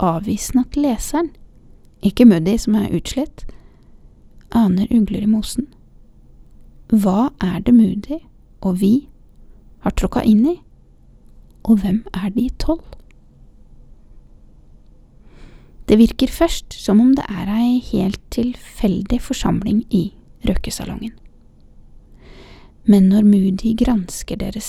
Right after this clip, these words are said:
bekledning og deres ulike væremåter, og ser hvordan de nærmest vokter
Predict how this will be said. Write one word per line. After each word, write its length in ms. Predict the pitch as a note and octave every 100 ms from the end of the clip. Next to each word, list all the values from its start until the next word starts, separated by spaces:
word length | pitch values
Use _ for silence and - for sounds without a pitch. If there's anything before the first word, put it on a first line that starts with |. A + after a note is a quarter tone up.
| -
bekledning 720 | A#3 - A3+ G#3+ - C4 C4+ - - - -
og 100 | F#3+
deres 400 | F3 F#3+ - - -
ulike 600 | A#3 G3+ - G3+ - G#3
væremåter, 960 | G#3+ A3 G3+ G3+ G#3 A3 - - - D4 - - - - - - -
og 80 | A3
ser 400 | - G3 G#3+ A#3
hvordan 300 | F#3+ A#3 G#3+
de 80 | B3+
nærmest 560 | G3 F#3+ F#3+ B3+ - -
vokter 680 | A3 D4 - - - D#3+